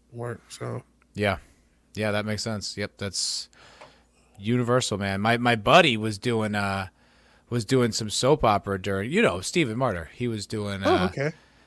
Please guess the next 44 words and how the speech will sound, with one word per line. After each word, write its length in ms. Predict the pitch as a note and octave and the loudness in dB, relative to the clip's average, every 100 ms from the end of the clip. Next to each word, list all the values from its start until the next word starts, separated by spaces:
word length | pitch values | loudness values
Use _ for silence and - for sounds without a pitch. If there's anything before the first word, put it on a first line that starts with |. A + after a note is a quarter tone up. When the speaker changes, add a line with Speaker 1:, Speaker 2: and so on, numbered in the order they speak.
| _ | _
Speaker 2:
he 120 | C3+ | 0
was 120 | B2+ | 2
doing 200 | A#2+ B2 | 2 0
some, 300 | A2 A#2 G#2 - | 0 -2 -4 -4
um, 480 | G2+ G2 F#2 F2+ - _ _ _ _ | -4 -2 -4 -8 -14 _ _ _ _
what's 200 | A2+ - | -8 -8
it 40 | |
called, 260 | G#2+ G2+ F#2 | -4 -4 -2
uh, 280 | F#2 F2+ F2 - _ - - _ _ - - _ _ | -2 -4 -6 -10 _ -20 -20 _ _ -20 -20 _ _
soap 280 | - F3+ E3+ | 8 8 10
opera 260 | B2 G#2 | 8 6
work, 280 | G2 F#2 F2+ | 0 -2 -4
and 120 | G2 | -4
he 100 | A#2 | -2
was 180 | B2 G#2+ | 0 0
like, 80 | C3 | -2
Speaker 1:
Yeah. 80 | A#2+ | -2
Speaker 2:
"It's 200 | G#2 - | -4 -10
insane, 600 | F#2+ - - F#2 F2+ F2 | -8 -6 -4 -4 -6 -8
dude. 280 | E2+ E2+ E2+ | -8 -8 -8
Like, 180 | F2+ - | -10 -8
the, 120 | F#2+ | -10
the, 140 | - G2 | -8 -8
the 140 | G2+ | -6
way 200 | G#2 G#2+ | -4 -4
you 80 | G#2 | -4
had 100 | G#2 | -4
to, 60 | G2+ | -4
like, 160 | F#2+ - - - | -8 -10 -20 -2
you 120 | B2+ | 2
had 140 | A#2+ | 2
to 60 | - | 2
take 180 | C3+ C3 | 2 2
your, 120 | C3 | 0
you 80 | B2+ | -2
had 80 | A#2 | -2
to 60 | B2 | -2
put 160 | D3+ | -2
your 100 | B2+ | 0
mask 340 | A#2+ A#2 A#2 B2+ | 2 2 2 2
on 220 | A#2 A2 | 2 2
in 120 | A2 | -2
between 360 | G#2+ - A2+ G#2 | -4 -4 -4 -2
takes." 580 | A#2 A2 G#2+ - - | 0 0 0 -2 -4